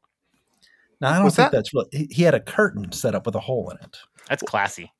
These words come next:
Speaker 2: That's,
Speaker 1: And
Speaker 2: that's odd. That's not I mean, you need, you need some, like, um, sheetrock in there.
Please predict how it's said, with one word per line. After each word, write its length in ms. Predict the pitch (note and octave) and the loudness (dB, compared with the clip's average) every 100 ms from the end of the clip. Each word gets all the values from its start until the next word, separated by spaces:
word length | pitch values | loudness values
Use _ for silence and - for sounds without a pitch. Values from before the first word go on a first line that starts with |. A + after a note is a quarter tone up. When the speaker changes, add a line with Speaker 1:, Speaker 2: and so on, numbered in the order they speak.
| _ _ _ - | _ _ _ -4
Speaker 2:
That's, 160 | B2 A2+ G#2+ | 0 2 2
Speaker 1:
And 80 | G2+ | 0
Speaker 2:
that's 240 | C#3+ - | 0 0
odd. 260 | C3+ G#3+ B2+ | -2 0 -2
That's 200 | F#3 - | -4 -2
not 220 | A#2+ F2+ _ _ _ - | -2 -2 _ _ _ -6
I 40 | |
mean, 120 | C#3+ D3 | -4 -2
you 60 | |
need, 160 | G3 D#3+ | -2 -2
you 140 | D3 | -2
need 160 | E3+ B2+ | -2 -4
some, 300 | - B2 G#2 | 0 0 2
like, 320 | G2+ G2 - | 2 0 0
um, 500 | G#2 G2 F#2+ F#2 F#2+ - _ _ _ _ _ _ _ _ _ _ - - | 0 2 2 0 -4 -14 _ _ _ _ _ _ _ _ _ _ -18 -14
sheetrock 560 | - A#3 - - - G2+ | -10 -8 -2 -2 -2 -6
in 140 | G2 | -8
there. 240 | F#2+ G2 | -8 -10